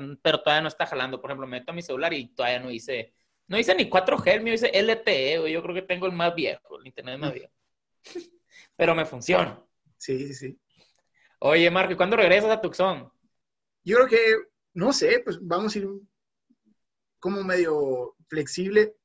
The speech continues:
Speaker 2: el viaje, depende un poco de los incendios, de cómo, este, nos toque eso, pero le calculo en unos seis días estar de vuelta.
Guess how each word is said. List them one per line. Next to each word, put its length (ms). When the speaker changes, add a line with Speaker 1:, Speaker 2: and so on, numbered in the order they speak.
Speaker 2:
el 120
viaje, 320
depende 440
un 120
poco 240
de 60
los 120
incendios, 560
de 80
cómo, 540
este, 220
nos 160
toque 320
eso, 260
pero 400
le 140
calculo 380
en 60
unos 260
seis 180
días 460
estar 200
de 60
vuelta. 320